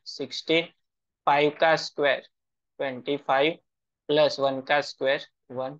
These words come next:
calculate कर लेते हैं, ये हो जाएगा ट्वेंटी फ़ाइव plus sixteen into ten का square, ten का square होगा हंड्रेड यानी कि यहाँ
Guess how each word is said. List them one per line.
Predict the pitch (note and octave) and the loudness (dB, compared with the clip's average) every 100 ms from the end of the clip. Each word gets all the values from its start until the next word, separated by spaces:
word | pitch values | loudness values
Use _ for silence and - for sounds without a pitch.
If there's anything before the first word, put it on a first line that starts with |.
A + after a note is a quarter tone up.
| _ | _
calculate | D#3+ C#3+ C3 C#3+ C#3+ | 0 0 2 0 0
कर | - C#3+ | 0 0
लेते | C#3 C#3 C#3+ | 2 0 -2
हैं, | C#3 D#3 _ _ - - - | -4 -6 _ _ -20 -16 -2
ये | C#3+ D#3+ | 4 4
हो | D#3 | 4
जाएगा | C#3+ D3 D3 D3+ | 4 4 4 2
ट्वेंटी | D3 C3+ C3 B2+ D3 | 4 2 2 -2 -2
फ़ाइव | C#3+ C#3 C#3+ D#3+ _ _ _ - | 2 2 2 -2 _ _ _ 0
plus | E3 C3+ - - _ _ | 4 4 2 -14 _ _
sixteen | - E3+ D#3+ - G3+ G#3 F3+ | -2 0 0 2 4 4 2
into | E3+ F#3 F#3 | 0 0 0
ten | E3+ D#3+ D#3 | 0 0 0
का | F3+ E3+ | 0 0
square, | - F3 E3 C3+ - | 0 0 0 -2 -6
ten | D3 D3 | -8 -2
का | D#3+ D#3 | 0 0
square | - D#3 D3 | 0 0 2
होगा | D3+ C#3+ | 2 0
हंड्रेड | B2+ B2 D3+ D3+ | -2 -6 -6 -2
यानी | C3 C3+ | -2 -4
कि | C3+ | -6
यहाँ | C#3+ B2+ | -4 -2